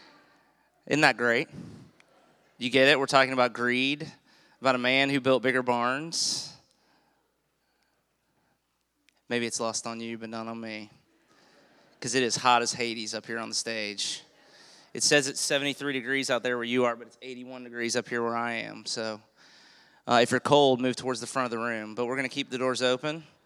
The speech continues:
uh, and try to, and try to make it work this morning. So the ha-, the, the front part is sweating to death. The back is freezing cold, I think. But we will, we will get that straightened out. We come this morning to the topic of greed.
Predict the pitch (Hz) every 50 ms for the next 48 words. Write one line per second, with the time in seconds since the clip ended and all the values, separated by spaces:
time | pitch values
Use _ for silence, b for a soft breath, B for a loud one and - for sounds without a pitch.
0 | b b b b b b b b b - 123 120 120 98 120 117 - 139 135 131
1 | 123 120 - 117 120 - - 127 123 123 123 120 113 117 117 123 117 - 110 110
2 | - 127 123 120 117 113 110 110 107 - 127 120 120 120 117 120 110 127 135 -
3 | - 120 123 123 120 - 127 - - - - - 147 156 151 - - - 139 131
4 | 127 - 117 - - - - 135 131 127 123 117 113 117 123 120 117 - - 107
5 | 101 120 117 113 113 - 110 101 - - - 120 113 107 107 107 101 - 110 107
6 | 101 101 101 95 - 107 110 107 - - 107 107 117 113 110 113 104 - B B
7 | B B B B B B B 127 135 131 127 123 123 104 123 120 - - - -
8 | 120 117 113 107 107 104 104 101 - - - - 131 131 - 160 165 175 175 -
9 | - 165 156 156 147 143 135 117 - 147 143 139 131 123 117 113 B B B B
10 | B B B B B B - 151 143 143 131 131 127 113 110 - 135 135 139 135
11 | 123 113 107 95